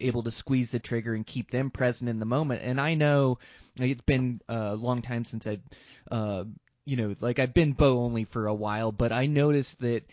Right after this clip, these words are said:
you know, when I really started commit, to commit myself to my bow, my rifle shots, you know, they became a, uh, they, they became easier to execute a good shot. Now all of a sudden I could stay present in my rifle shot, and I could get set up,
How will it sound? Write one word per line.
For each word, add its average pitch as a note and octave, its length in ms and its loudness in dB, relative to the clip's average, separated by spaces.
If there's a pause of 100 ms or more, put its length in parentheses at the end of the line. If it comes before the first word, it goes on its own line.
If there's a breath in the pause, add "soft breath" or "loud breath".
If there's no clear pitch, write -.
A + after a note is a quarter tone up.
(280 soft breath)
you C3+ 120 2
know, A#2 120 4
when A#2+ 160 0
I A#2+ 80 0
really B2 340 2
started A#2+ 380 0
commit, A#2 480 -2
to B2 160 2 (100)
commit A#2+ 320 0
myself A#2 360 0
to A#2+ 100 -4
my G#2 120 0
bow, A#2+ 460 6
my A2 140 2
rifle A#2 460 2
shots, - 580 -2 (280 loud breath)
you B2 140 6
know, A2 120 4
they A2+ 160 4
became C3 440 2
a, A#2+ 320 4 (340 soft breath)
uh, F#2+ 420 -4 (260)
they, C3+ 440 2 (220)
they C#3 140 8
became D#3+ 460 0
easier D3+ 400 2
to A2+ 200 -4
execute C#3 440 0
a - 20 0
good B2 280 4
shot. C3+ 440 -2
Now D3 220 0
all D3 100 2
of B2+ 60 -2
a B2+ 40 -2
sudden C3 240 2
I A2+ 100 0
could A#2 140 -6
stay A2+ 200 -4
present C3+ 480 -2
in A2 100 -4
my G#2 140 -4
rifle A2 420 -2
shot, G#2 320 -2
and A2 80 -8
I A2 60 -6
could A2 140 -8
get C3+ 200 0
set A#2 320 -2
up, C3 320 0